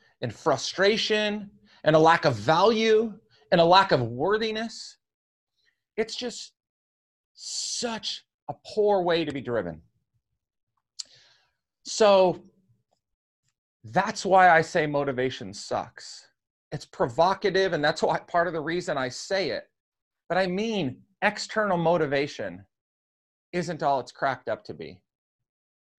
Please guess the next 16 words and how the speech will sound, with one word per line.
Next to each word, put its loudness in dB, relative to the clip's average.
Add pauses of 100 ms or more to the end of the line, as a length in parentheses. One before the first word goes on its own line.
(720)
And -2
as 0
a 2
matter 0
of -2
fact, 0
it -4
really -2
holds 0
little -2
value -6 (1200)
in -8
helping -4
us -4 (600)
to -10
create -6